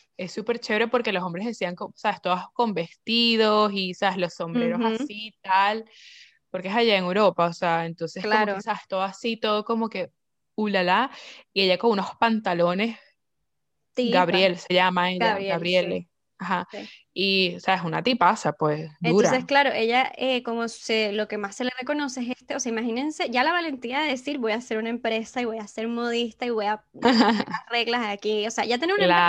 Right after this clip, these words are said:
Speaker 1: Claro.
Speaker 2: así fuera de vestidos que se usaran, ya era, ah, o sea, difícil, o sea, arrecho, porque en esa época, para una mujer se metiera en una empresa,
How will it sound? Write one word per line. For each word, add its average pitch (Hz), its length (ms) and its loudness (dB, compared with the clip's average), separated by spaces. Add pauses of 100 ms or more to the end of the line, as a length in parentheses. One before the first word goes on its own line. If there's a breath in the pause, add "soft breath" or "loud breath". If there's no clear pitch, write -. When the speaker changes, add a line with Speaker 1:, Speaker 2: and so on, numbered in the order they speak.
Speaker 1:
Claro. 170 440 2 (260)
Speaker 2:
así 285 240 -2
fuera 381 220 2 (120)
de 359 60 4
vestidos 285 880 2 (280)
que 254 160 2
se 254 120 -2
usaran, 247 500 2
ya 233 220 4
era, 269 140 4 (120)
ah, 220 220 0
o 220 40 -10
sea, 220 200 0
difícil, 214 560 -6
o 220 60 -6
sea, 208 260 0
arrecho, 254 540 0
porque 233 360 -2
en 214 80 -2
esa 226 300 0
época, 302 420 -2
para 240 260 2
una 220 180 -4
mujer 254 320 -2
se 220 100 -6
metiera 208 260 -6
en - 60 -6
una 233 60 -4
empresa, 302 480 -4